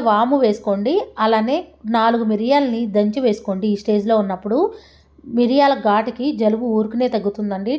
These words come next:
టేస్ట్ కూడా చాలా బాగుంటుంది. ఇంకా మిరియాలు వేసారనుకోండి, కారం తక్కువగా వేసుకోండి. ఈ విధంగా మంచిగా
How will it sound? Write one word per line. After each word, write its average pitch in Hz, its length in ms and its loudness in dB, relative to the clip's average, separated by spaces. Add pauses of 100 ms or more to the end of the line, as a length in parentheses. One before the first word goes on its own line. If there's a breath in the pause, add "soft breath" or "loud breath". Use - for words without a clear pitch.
టేస్ట్ 214 300 -2
కూడా 226 220 0
చాలా 202 280 0
బాగుంటుంది. 196 540 -2 (640 loud breath)
ఇంకా 254 240 -2
మిరియాలు 285 300 4
వేసారనుకోండి, 226 540 -2 (120)
కారం 226 260 0
తక్కువగా 214 380 0
వేసుకోండి. 196 440 -4 (500 loud breath)
ఈ 285 120 4
విధంగా 254 320 2
మంచిగా 233 220 0